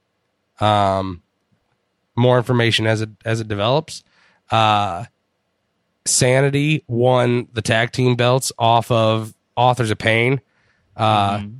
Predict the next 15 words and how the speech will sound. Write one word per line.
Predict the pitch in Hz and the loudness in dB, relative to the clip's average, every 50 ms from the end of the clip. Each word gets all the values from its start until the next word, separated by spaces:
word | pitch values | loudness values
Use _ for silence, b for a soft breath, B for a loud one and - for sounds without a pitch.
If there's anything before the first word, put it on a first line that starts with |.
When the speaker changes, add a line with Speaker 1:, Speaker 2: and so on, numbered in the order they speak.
| - _ | -12 _
Speaker 1:
which | - 113 107 - | -2 -2 -2 -2
was | 110 104 | -2 -2
very | 107 113 127 | 0 0 2
impressive. | 135 123 - 127 120 120 - 139 139 127 - | 0 0 0 0 -2 0 -2 -2 -4 -4 -4
Authors | - 120 123 123 - 120 | -2 0 0 0 0 -2
of | 110 107 | -4 -2
Pain | - 120 113 113 117 113 | -2 -2 -2 -2 -2 -2
looked | 110 113 110 107 - - _ _ _ _ | -2 -2 -2 -2 -6 -14 _ _ _ _
nigh | - 107 113 117 120 131 135 123 | -4 0 2 2 2 2 2 2
unbeatable, | 113 107 101 110 117 120 123 123 131 143 147 156 151 165 - - | 0 -2 -2 -4 -4 -4 -2 0 2 2 2 2 0 -4 -6 -4
and | 113 113 113 110 110 107 104 104 104 101 - - | 0 0 2 2 2 2 0 -2 -4 -8 -10 -8
this | 113 107 127 131 117 123 | -4 -2 0 0 0 0
match | 123 117 117 113 - | 0 0 0 0 -2
was | - 95 - | -6 -10 -8
crazy. | - - 151 147 147 139 131 131 139 135 123 | -4 -2 0 0 0 -2 -2 -4 -4 -6 -8